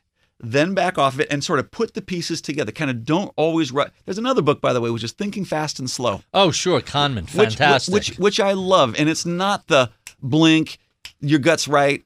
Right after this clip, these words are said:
Speaker 1: It's like, no, in some things, usually where there's an instinct to mate or survive,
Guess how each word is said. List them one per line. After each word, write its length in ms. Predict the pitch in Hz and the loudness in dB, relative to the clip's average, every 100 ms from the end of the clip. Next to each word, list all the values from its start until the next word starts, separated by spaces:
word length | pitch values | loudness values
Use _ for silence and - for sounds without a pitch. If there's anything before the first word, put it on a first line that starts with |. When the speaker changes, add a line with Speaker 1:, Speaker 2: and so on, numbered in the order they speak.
| - | -8
Speaker 1:
It's 160 | 165 | -4
like, 160 | 196 180 | -4 -2
no, 260 | 233 139 - | -2 -2 -4
in 80 | 147 | -6
some 400 | - 196 233 277 | -2 0 0 0
things, 480 | - 123 113 - - | -2 -2 -2 -4 -8
usually 420 | 131 135 175 175 151 | -6 -2 -2 0 2
where 140 | 131 | 2
there's 180 | 127 123 | 0 0
an 80 | 123 | 0
instinct 420 | 135 - 131 123 | 0 -2 -4 -4
to 60 | |
mate 300 | 117 120 135 - | -2 0 -2 -2
or 120 | 117 | -6
survive, 640 | - 117 107 131 131 98 | -4 -2 0 2 2 0